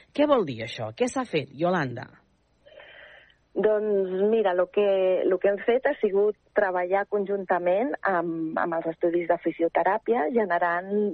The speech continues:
Speaker 2: grups d'estudiants en què convisquessin estudiants del grau de fisioteràpia i estudiants del grau de podologia.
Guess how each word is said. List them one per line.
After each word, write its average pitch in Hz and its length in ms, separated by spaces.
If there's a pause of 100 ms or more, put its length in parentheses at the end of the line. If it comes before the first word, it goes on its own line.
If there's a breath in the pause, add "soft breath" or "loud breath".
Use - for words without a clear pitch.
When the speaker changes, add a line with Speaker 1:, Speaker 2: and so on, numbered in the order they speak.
(160)
Speaker 2:
grups 208 320
d'estudiants 208 760
en 208 160
què 185 160 (160)
convisquessin 175 840 (520 loud breath)
estudiants 190 640
del 156 220
grau 160 200
de 170 140
fisioteràpia 175 880
i 175 80
estudiants 165 480
del 190 160
grau 156 220
de 170 100
podologia. 147 640